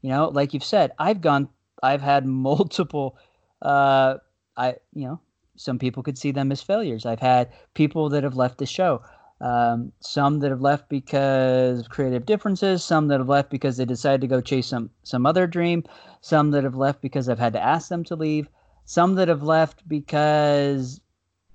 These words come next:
they just left. I don't know, truly. Um,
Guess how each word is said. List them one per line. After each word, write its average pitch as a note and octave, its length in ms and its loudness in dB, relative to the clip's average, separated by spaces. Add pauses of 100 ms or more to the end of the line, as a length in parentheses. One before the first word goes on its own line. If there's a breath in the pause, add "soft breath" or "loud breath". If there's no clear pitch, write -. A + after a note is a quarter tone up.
(340)
they D#3+ 140 0
just E3 360 -10
left. - 500 -4 (460)
I C3+ 100 4
don't F3 160 4
know, G3 380 0 (140)
truly. A2+ 400 -4 (560 loud breath)
Um, C3 460 0